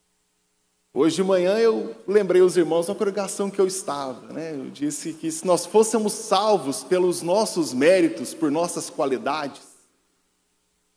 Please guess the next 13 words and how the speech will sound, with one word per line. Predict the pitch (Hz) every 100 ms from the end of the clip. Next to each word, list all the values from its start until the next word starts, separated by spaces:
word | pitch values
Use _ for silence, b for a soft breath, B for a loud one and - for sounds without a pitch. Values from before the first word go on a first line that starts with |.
| -
haveria | 131 185 208
duas | 196 277 277
questões. | 240 220 - 147 127 113 - _ _ _ _ _ _ _ _ _ _ _ _ _ _ _
Primeiro, | 220 220 196 147
eu | 160
não | 208 214
tenho | 214 214
mérito | 185 208 208 226
nenhum | 220 196
que | 202
merece | 214 208 175 175
a | 180
salvação. | 180 180 165 - 123 117